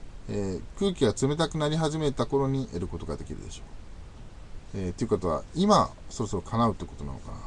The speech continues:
それとも来年の秋ってことかな？ちょっとピンとくるほどだと思うんですけど、えー、その他の意味です。学生に戻ってください。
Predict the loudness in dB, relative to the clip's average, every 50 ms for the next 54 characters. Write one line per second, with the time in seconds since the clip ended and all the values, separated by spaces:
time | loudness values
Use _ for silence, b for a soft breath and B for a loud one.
0 | -10 -4 -4 -2 0 0 0 2 4 4 4 4 2 2 2 2 2 0 -2 -10
1 | -12 -12 -10 -10 -10 -10 -10 -10 -12 -12 -12 -12 -8 -8 -8 -8 -8 -12 -12 -14
2 | -12 -10 -6 -2 0 0 2 2 4 6 6 4 4 2 -4 -4 -4 -4 -4 -4
3 | -4 -4 -4 -6 -6 -6 -4 -4 -4 -4 -4 -8 B B B B B B B B
4 | B B B B B B B 0 2 4 4 8 10 10 10 10 6 4 4 2
5 | 0 0 -2 -4 -6 -8 -10 -10 -10 -10 -10 -10 -10 -12 -12 -10 -6 0 0 0
6 | 2 4 10 10 10 10 10 6 6 6 6 6 6 2 -4 -2 -6 -6 -8 -10